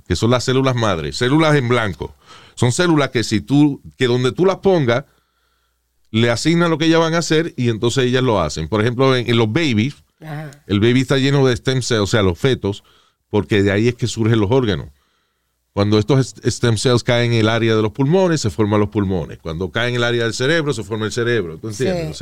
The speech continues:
Speaker 1: sea, células madre que le llaman. So, de los fetos sacan estas células madre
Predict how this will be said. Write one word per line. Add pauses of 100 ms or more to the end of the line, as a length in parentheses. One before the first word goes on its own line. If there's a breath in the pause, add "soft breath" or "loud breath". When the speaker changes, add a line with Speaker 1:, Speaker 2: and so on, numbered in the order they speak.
Speaker 1:
sea, (540 soft breath)
células
madre
que
le
llaman. (440 soft breath)
So,
de
los
fetos
sacan
estas
células
madre